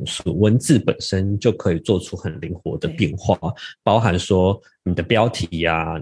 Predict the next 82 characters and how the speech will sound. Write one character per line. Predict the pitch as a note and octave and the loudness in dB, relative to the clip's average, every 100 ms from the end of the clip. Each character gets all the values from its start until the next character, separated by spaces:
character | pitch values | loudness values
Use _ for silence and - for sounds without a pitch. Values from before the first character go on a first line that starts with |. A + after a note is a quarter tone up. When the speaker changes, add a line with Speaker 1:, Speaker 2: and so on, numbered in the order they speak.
| - | 0
Speaker 1:
或 | A#2 | 2
者 | G2+ | 2
是 | F2 | -2
装 | F2 F#2+ G#2 | -2 -2 0
饰 | G#2 | -2
性 | - F#2+ | -2 0
的 | D#2+ | 0
文 | D2 D#2+ F2 | 0 -2 -4
字， | - G2+ F#2 | -2 0 2
或 | B2+ | 0
者 | E2 | 0
是 | A2 | 0
内 | A2+ C3+ F2+ | 2 2 2
文， | D2 C2+ G2 | 0 -4 -6
整 | G2 D2+ | -6 -4
个 | F2 - | -6 -4
排-， | F#2 G2+ | -4 -4
排 | - A2 | -2 0
版 | B2+ F#2 | 0 -2
方 | - F#2+ | -4 -2
式 | - | -2
其 | B2 | 2
实 | C3+ | 2
都 | D3 E3 D#3+ | 4 2 4
真 | E3 | 2
的 | D#3+ B2+ | 2 2
是 | - | 0
蛮 | B2 F2 | 0 0
有 | F#2 | -2
趣 | D2+ - | -4 -6
的， | F#2+ | -4
也 | C#2+ | -4
可 | - | 0
以 | G#2 D#2+ | 0 0
蛮， | F2+ C2 - | -4 -6 -4
有 | F#2 D2+ - | -4 -4 -6
蛮 | - F#2+ | -2 0
多 | G2+ | 2
不 | G#2+ B2 | 2 0
同 | - D2+ | -2 -6
的 | D#2 | -2
变 | - E2+ | -2 -2
化 | E2+ | -2
方 | - D#2 | -4 -8
式。 | E2+ - | -6 -4
Speaker 2:
嗯。 | G3 - - | -4 -4 0
Speaker 1:
但 | F3 C#3 | 4 4
是 | |
总 | B2+ B2+ - | 4 2 0
之， | - A2+ A#2+ A#2+ - | 2 4 4 0 2
我 | A#2 | 2
一 | |
开 | A#2 B2 | 4 2
始 | A2 | 2
就 | A2+ | 2
会 | A2 A#2 - | 4 2 0
很 | G#2+ G#2 | -4 -4
困 | - G#2 | 0 0
惑 | F2+ G#2 | 2 -2
说 | F#2 G2+ A2+ | 0 0 2
，“哈， | F3 - - - | 0 -2 -4 -2
我 | |
的 | A2 | 0
素 | - | 2
材 | E3 B2 | 2 2
真 | G#2 | 2
的 | D#3 | 2
好 | B2 A#2+ | 2 0
少， | A2+ - F#2 | -2 -2 -2
一 | B2 | 0
开 | D#3+ | 0
始 | C3+ | 0
拍 | D#3 | 2
的 | B2 | 2
照 | C#3 | 0
片 | - D3+ | 0 -2
太 | C3 C3+ | 0 -2
少， | - | -2
到 | F#2+ D3 | -4 -4
底 | A2+ | -4
怎 | - | -8
么 | C#2+ | -8